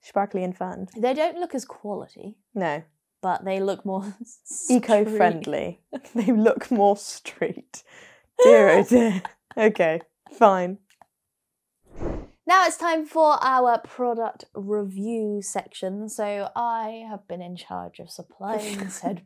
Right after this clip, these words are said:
Speaker 2: product this week, um, as my solo task.
Speaker 1: Yeah.
Speaker 2: Um, and I brought back some stuff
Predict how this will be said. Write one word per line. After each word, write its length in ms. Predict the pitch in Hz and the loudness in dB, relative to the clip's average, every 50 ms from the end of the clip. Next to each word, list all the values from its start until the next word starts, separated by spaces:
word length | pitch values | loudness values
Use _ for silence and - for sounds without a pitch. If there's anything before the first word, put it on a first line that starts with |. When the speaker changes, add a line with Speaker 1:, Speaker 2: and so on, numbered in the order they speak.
| _ _ | _ _
Speaker 2:
product 480 | - 214 208 190 208 208 - _ - _ _ | -8 -8 -6 -6 -6 -8 -10 _ -20 _ _
this 220 | 196 196 - - | -12 -12 -12 -16
week, 460 | - 202 185 254 294 294 - - - _ _ _ - - - - 494 392 - 233 - | -18 -8 -4 -4 -4 -4 -8 -16 -20 _ _ _ -18 -14 -12 -8 -8 -8 -8 -6 -4
um, 200 | 240 196 196 185 - - | -4 -6 -6 -6 -6 -4
as 240 | 190 190 175 180 180 | -4 -4 -4 -4 -8
my 220 | 180 165 165 165 | -10 -8 -8 -10
solo 600 | 165 - - - 220 214 196 185 170 160 160 160 | -10 -12 -10 -8 -6 -6 -4 -4 -2 -2 -2 -4
task. 520 | 170 - - 175 226 277 - 294 262 - 254 | -4 -6 -8 -8 -8 -4 -4 -4 -4 0 2
Speaker 1:
Yeah. 300 | 247 226 220 226 247 220 - - - - | 4 4 4 4 4 2 0 -6 -10 -10
Speaker 2:
Um, 500 | 302 262 - 254 269 269 262 269 262 247 - | -10 -2 4 8 8 8 8 6 0 0 2
and 240 | 254 254 254 254 240 | 2 2 2 2 2
I 140 | 226 247 | 2 2
brought 280 | 254 247 285 285 262 - | 2 2 2 0 2 2
back 220 | 262 240 - 233 | 2 0 0 -2
some 180 | - - 240 233 | -6 -8 -8 -10
stuff 320 | 220 - - 226 240 226 | -8 -4 -4 -4 -4 -4